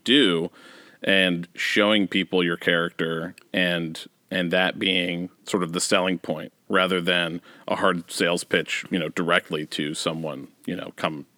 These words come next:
come join us." I mean, obviously we want that, but I think if you, if you don't set a, an example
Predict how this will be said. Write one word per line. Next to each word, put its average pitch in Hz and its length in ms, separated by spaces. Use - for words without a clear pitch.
come 120 180
join 98 240
us." 78 180
I 92 60
mean, 95 160
obviously 113 340
we 92 80
want 127 260
that, 73 280
but 85 220
I - 80
think 90 480
if 95 220
you, 95 300
if 107 160
you 110 80
don't 127 360
set 113 320
a, 92 200
an 95 120
example 90 880